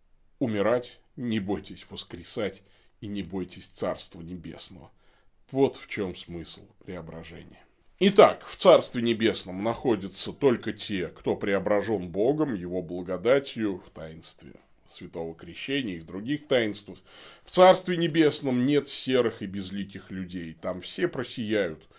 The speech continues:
Учитесь видеть этот свет в людях. В Царстве Небесном так хорошо, что захватывает дух. Там слышен голос Отца и никаких коммуникационных проблем. Конечно, туда ведёт дорога только через крест и воскресение Иисуса Христа.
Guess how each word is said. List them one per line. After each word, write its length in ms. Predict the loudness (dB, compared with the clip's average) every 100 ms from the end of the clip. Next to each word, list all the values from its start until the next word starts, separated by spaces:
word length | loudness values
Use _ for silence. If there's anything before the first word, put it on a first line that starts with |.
| -20 -20 _ -12
Учитесь 500 | -8 -6 -6 -6 -4
видеть 400 | -4 -4 -8 -10
этот 220 | -10 -6
свет 440 | -6 -2 -2 -2
в 60 | -2
людях. 480 | 0 0 -2 -10 -12 -20 -20 -20
В 60 | 0
Царстве 440 | 4 6 4 2
Небесном 640 | 2 6 6 6 6 4
так 280 | 6 4 4
хорошо, 560 | 0 2 4 4 6 6
что 240 | 8 6
захватывает 920 | 6 4 6 6 8 6 4 2 2
дух. 340 | -4 -4 -8 -20 -20 -20 _ _
Там 280 | 8 8 8
слышен 580 | 4 6 6 6 -2 2
голос 380 | 4 6 4 2
Отца 580 | 0 -2 2 6 6 4
и 160 | -2 -6
никаких 640 | -4 -6 -8 -6 -2 -2 -2
коммуникационных 880 | -2 -2 -4 -8 -2 0 0 -4
проблем. 500 | -4 -2 -2 -4 -4 -10 -20 -20 -20 -20 _ 0
Конечно, 720 | 2 4 6 6 6 2 0
туда 300 | 4 6 6
ведёт 420 | 4 4 4 6
дорога 420 | 6 8 6 2
только 460 | 0 4 4 2 -2
через 380 | -2 -2 -2
крест 500 | -2 0 0 0 -4
и 20 | -10
воскресение 800 | -12 -12 -12 -8 -4 -4 -2 -4
Иисуса 420 | -6 -10 -12 -12
Христа. 600 | -8 -8 -6 -2 0 -2